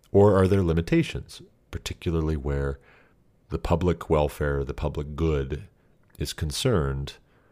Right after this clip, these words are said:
and where the rights of other people are concerned? Verizon is a private company. That's who we have for a cell phone service provider. Xfinity by Comcast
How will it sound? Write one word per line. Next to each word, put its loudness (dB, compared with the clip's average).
and 2
where 4
the -2
rights -2
of 0
other 0
people -6
are -6
concerned? -10
Verizon 4
is 2
a -4
private -2
company. -6
That's -12
who -2
we 0
have -2
for -4
a -6
cell -6
phone -6
service -6
provider. -6
Xfinity 0
by -4
Comcast -2